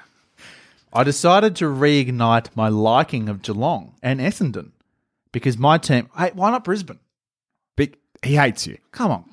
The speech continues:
Speaker 2: He's
Speaker 1: Come on,
Speaker 2: your
Speaker 1: Yoav.
Speaker 2: nemesis.
Speaker 1: Come on, mate. Nah, Colin Doyle's my nemesis.
Speaker 2: <laughs>
Speaker 1: Colin smoked
Speaker 2: You could
Speaker 1: me in
Speaker 2: have,
Speaker 1: the tipping.
Speaker 2: have you not met Batman? He has multiple nemesi.
Speaker 1: Can I just, side note, sorry, Yoav's email, put you on pause.
Speaker 2: Boop.
Speaker 1: Can I have a crack at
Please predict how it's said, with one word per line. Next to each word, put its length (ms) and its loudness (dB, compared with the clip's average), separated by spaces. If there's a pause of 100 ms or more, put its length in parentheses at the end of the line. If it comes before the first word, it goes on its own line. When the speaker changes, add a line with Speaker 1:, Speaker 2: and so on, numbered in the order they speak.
(360)
Speaker 2:
He's 100 2
Speaker 1:
Come 40 0
on, 60 -2
Speaker 2:
your 120 6
Speaker 1:
Yoav. 40 0
Speaker 2:
nemesis. 640 -2
Speaker 1:
Come 180 2
on, 140 -4
mate. 260 -14
Nah, 240 -12
Colin 360 -10
Doyle's 340 -16
my 100 -20
nemesis. 600 -2
Speaker 2:
<laughs> 920 -6
Speaker 1:
Colin 340 2
smoked 500 -4
Speaker 2:
You 80 2
could 160 2
Speaker 1:
me 40 2
in 40 4
Speaker 2:
have, 100 2
Speaker 1:
the 60 -18
tipping. 260 -12
Speaker 2:
have 100 -6
you 60 -2
not 140 0
met 180 0
Batman? 520 -2
He 160 0
has 180 4
multiple 540 0
nemesi. 600 -2 (140)
Speaker 1:
Can 140 -2
I 40 0
just, 220 -8 (200)
side 340 -2
note, 260 -10
sorry, 320 -4
Yoav's 320 -8
email, 460 -6
put 120 -4
you 60 -4
on 120 -6
pause. 440 -2 (160)
Speaker 2:
Boop. 220 4 (260)
Speaker 1:
Can 120 -4
I 20 0
have 80 -2
a 40 -4
crack 380 -2
at 140 -6